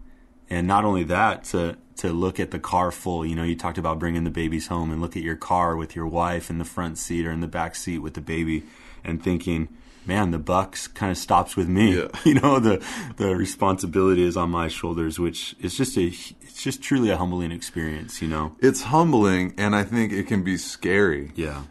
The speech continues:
Speaker 2: uh, for, for a man. But here's the thing that I think we want these guys to know. Just the fact that you have taken the time to download a message like this,
Speaker 1: Yeah.
Speaker 2: read, uh, a book related to this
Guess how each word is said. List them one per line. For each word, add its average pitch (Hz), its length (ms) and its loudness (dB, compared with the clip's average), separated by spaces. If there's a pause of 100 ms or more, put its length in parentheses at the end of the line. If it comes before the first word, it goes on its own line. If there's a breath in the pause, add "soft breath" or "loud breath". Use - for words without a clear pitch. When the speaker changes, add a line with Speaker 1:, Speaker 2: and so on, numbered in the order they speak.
Speaker 2:
uh, 78 220 -8
for, 87 380 -2
for 87 220 0
a 82 60 0
man. 82 280 -2
But 95 140 -2
here's 165 280 2
the 92 100 2
thing 90 380 -2
that 82 160 0
I 82 80 -4
think 80 260 -8
we 82 400 -2
want 80 540 -4
these 78 240 -2
guys 78 380 -6
to - 100 -10
know. 73 380 -8 (360 loud breath)
Just 156 320 2
the 127 80 0
fact 78 640 2 (180)
that 85 240 -2
you 95 240 0
have 80 320 -2
taken 107 460 0
the 95 80 0
time 71 480 -6 (420 soft breath)
to 78 640 -2 (180)
download 101 880 4
a 95 80 -2
message 90 460 -2
like 82 280 0
this, 82 420 0
Speaker 1:
Yeah. 87 120 -10
Speaker 2:
read, 104 400 4 (160)
uh, 78 180 -2 (300)
a 87 100 -2
book 101 640 2
related 90 760 2
to 92 120 -4
this 82 360 -2